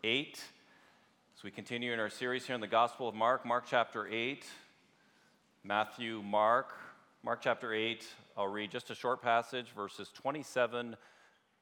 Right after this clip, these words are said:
through thirty this morning. Beginning next Sunday, we begin our,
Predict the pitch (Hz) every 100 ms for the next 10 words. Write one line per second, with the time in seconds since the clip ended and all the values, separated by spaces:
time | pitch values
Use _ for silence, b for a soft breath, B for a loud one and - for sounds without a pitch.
0 | _ _ - 120 110 - 120 123 110 98
1 | 98 131 135 - 98 95 - 107 98 95
2 | 92 104 139 131 _ _ _ - - b
3 | b _ 104 104 123 123 123 117 - 110
4 | 123 - - 123 120 113 110 127 107 98
5 | 95 113 113 113 90 101 98 98